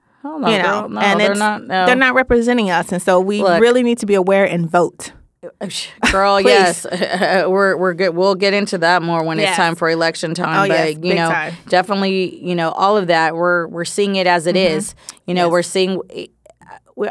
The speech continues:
Speaker 1: I always say that people show who, who they truly are.
Speaker 2: Mm-hmm.
Speaker 1: Give them a little bit of power and they'll show
Speaker 2: Mm-hmm.
Speaker 1: you who they really are.
Speaker 2: Yes, big
Speaker 1: Um,
Speaker 2: time.
Speaker 1: and, you know,
Speaker 2: We're
Speaker 1: things
Speaker 2: seeing
Speaker 1: are,
Speaker 2: it.
Speaker 1: we're seeing what, what's really going on
Speaker 2: Mm-hmm.
Speaker 1: and how it is and so forth. So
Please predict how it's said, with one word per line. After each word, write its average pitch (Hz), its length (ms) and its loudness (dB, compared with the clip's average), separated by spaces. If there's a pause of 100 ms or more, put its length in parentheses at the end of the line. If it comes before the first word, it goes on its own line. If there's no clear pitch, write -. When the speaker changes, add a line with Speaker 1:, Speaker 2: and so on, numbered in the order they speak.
Speaker 1:
I 208 120 2
always 220 220 2
say 196 200 0
that 175 220 2
people 214 360 0
show 185 320 0
who, 180 260 -6
who 190 140 -2
they 175 140 -2
truly 196 460 -4
are. 170 340 0
Speaker 2:
Mm-hmm. 202 260 -2
Speaker 1:
Give 202 220 0
them 208 160 0
a 196 40 0
little 190 220 0
bit 185 140 0
of 185 80 0
power 185 340 2
and 180 100 0
they'll 175 120 0
show 196 220 0
Speaker 2:
Mm-hmm. 185 100 0
Speaker 1:
you 180 80 0
who 185 160 -2
they 170 160 0
really 180 340 2
are. 165 340 2
Speaker 2:
Yes, - 100 -20 (180)
big 175 120 -2
Speaker 1:
Um, 208 80 4
Speaker 2:
time. 185 220 2
Speaker 1:
and, 180 320 -4
you 190 160 -4
know, 180 160 0
Speaker 2:
We're 196 100 0
Speaker 1:
things 208 240 2
Speaker 2:
seeing 196 220 0
Speaker 1:
are, - 40 -2
Speaker 2:
it. 196 60 -2
Speaker 1:
we're 190 120 0
seeing 202 380 0
what, 185 200 0
what's 175 260 -6
really 202 240 0
going 180 280 0
on 170 180 2
Speaker 2:
Mm-hmm. 170 160 -2
Speaker 1:
and 175 40 -4
how 190 260 2
it 185 100 0
is 175 340 0
and 170 160 -2
so 185 200 0
forth. 165 280 -2 (280)
So 190 480 2